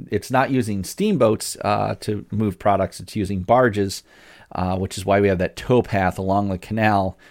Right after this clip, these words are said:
so those mules could pull the barges along. Uh, another important invention, uh, not in transportation, but for farmers, uh, was in eighteen thirty-one by Cyrus McCormick, known as the McCormick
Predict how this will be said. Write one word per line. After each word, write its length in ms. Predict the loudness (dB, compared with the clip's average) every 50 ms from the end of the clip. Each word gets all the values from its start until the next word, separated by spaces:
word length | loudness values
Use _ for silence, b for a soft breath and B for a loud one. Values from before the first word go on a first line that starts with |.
| b b b
so 120 | -4 0
those 180 | 0 0 2 0
mules 440 | 0 2 4 4 4 4 4 2 0
could 200 | -2 -6 -8 -8
pull 240 | -4 0 0 0 0
the 100 | -2 0
barges 500 | 2 4 4 4 4 2 -2 -6 -6 -6
along. 440 | -4 -4 -2 -2 -2 -4 -6 -8 -14 _ _ _ _ _ _ _ _ _ _ _ _ _ _ -20 _ _ _ B B B B B B B _ 4
Uh, 220 | 6 6 6 6
another 300 | 4 6 6 8 8 6
important 400 | 4 2 4 4 4 4 6 4
invention, 600 | 2 4 4 4 2 2 2 0 0 0 0 -4 b b b b b b b -2
uh, 400 | 0 2 4 6 4 4 2 0
not 360 | 0 0 2 4 4 4 2 2
in 160 | 0 -2 -2
transportation, 840 | 0 0 0 0 0 -2 -4 -2 2 4 4 4 2 0 -2 0
but 160 | 0 0 0
for 140 | 0 -2 -4
farmers, 640 | 2 4 6 6 6 6 2 0 0 -2 -4 -8 B B B B B B B
uh, 320 | 0 2 4 6 6 6 6
was 160 | 4 4 0
in 80 | -2 -4 -2
eighteen 360 | -2 -2 -2 -2 -2 -2 -2
thirty-one 480 | 0 0 0 0 2 4 4 4 4 6
by 120 | 4 2
Cyrus 420 | 0 2 2 2 2 2 2 -2 -4
McCormick, 720 | -10 -10 -12 -4 2 4 4 4 4 0 -4 -12 -12 -6
known 160 | -4 -2 -2
as 80 | -2 -4
the 80 | -4 -4
McCormick 560 | -4 -4 -6 -2 0 2 2 2 0 -2